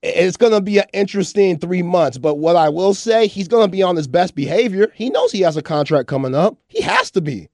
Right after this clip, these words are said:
He has to try to make it work. And Luka, Luka is gonna have to try to make it work himself too. Luka knows he's the franchise, but, you know, Luka wants to win,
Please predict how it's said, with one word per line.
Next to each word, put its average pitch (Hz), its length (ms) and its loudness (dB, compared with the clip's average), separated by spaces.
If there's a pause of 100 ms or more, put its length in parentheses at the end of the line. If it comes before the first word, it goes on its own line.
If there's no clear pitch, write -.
(440)
He 233 180 2
has 190 320 0
to 190 100 -2
try 175 340 -4
to 151 120 -8
make 151 240 -2
it 123 140 -4
work. 104 420 -10 (560)
And 151 260 -2
Luka, 196 580 2 (480)
Luka 208 320 0
is 208 140 4
gonna 208 180 -2
have 202 200 0
to 226 200 2
try 196 280 -4
to 214 80 -2
make 220 180 -2
it 226 100 -4
work 233 200 2
himself 247 360 -4
too. 285 160 -2
Luka 220 260 -4
knows 233 220 0
he's 208 140 -2
the 160 100 -4
franchise, 185 760 -4
but, 147 520 2 (360)
you 165 120 -4
know, 165 200 0
Luka 160 260 0
wants 202 280 0
to 208 100 0
win, 202 420 0